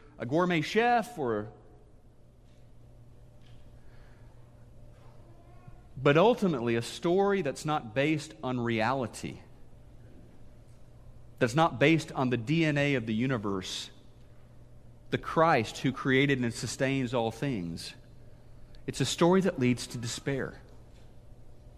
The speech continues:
It's a story that doesn't work. And Paul tells them, "Colossians, you know this story works.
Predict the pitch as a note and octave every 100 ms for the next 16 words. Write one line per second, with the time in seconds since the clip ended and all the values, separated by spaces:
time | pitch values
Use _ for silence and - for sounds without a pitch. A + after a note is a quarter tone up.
0 | - - D#3 - D#3+ D3+ D#3+ - G#2+ A#2
1 | A2 A2 - - - - - - - -
2 | - G#2+ G2 - - - - - - -
3 | - - - - - - - - - -
4 | - - - D#3+ - G#3+ G#3 F#3 D#3 D3+
5 | - E3 G3+ C3+ C3+ E3 E3 E3+ E3 F3
6 | F3 G#3+ C4+ -